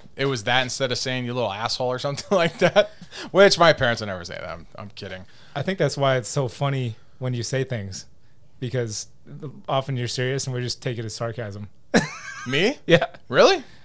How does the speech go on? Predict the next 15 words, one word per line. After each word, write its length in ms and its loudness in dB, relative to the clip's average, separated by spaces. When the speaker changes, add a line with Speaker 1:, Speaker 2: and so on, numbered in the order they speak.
Speaker 2:
I 80 -6
don't 140 -6
know. 160 -6
Say 160 0
something. 200 6
Speaker 1:
I 60 10
mean, 140 6
that's 160 8
possible, 720 6
Speaker 2:
<laughs> 200 -4
Speaker 1:
'cause 160 4
I 100 8
do, 380 4
I, 320 4
I, 180 -2